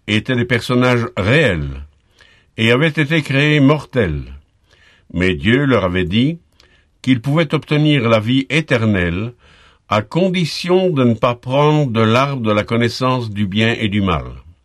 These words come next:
La consommation du fruit de cet arbre symbolisait le droit de décider ce qui est bien de ce qui est mal, ce qui est juste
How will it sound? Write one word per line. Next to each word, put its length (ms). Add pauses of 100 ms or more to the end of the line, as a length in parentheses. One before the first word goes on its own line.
(1300)
La 120
consommation 720
du 120
fruit 220
de 40
cet 300
arbre 560 (720)
symbolisait 760
le 140
droit 300
de 140
décider 680
ce 120
qui 240
est 80
bien 380
de 100
ce 140
qui 140
est 60
mal, 460 (840)
ce 160
qui 180
est 80
juste 580